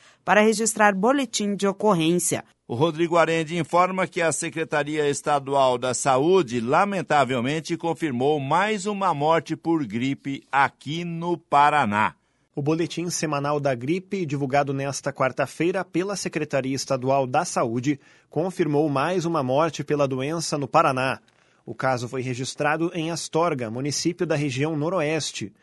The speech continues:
Speaker 3: Com isso, já são noventa e cinco mortes por gripe no estado desde o início do ano.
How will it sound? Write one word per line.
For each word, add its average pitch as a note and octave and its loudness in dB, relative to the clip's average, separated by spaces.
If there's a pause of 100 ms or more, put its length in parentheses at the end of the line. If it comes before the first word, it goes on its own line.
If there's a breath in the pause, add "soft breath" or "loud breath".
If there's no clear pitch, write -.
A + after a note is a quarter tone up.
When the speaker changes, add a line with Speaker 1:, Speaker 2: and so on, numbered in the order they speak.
(300 soft breath)
Speaker 3:
Com D#3 -2
isso, D3 0
já D#3 2
são E3 -2
noventa D#3 -2
e F#3+ -4
cinco F3 -6
mortes D#3 0
por A3 0
gripe F#3+ -2
no F#3 0
estado D#3 0
desde D#3+ -2
o D3+ -2
início D3 -2
do C3+ -2
ano. C#3+ 0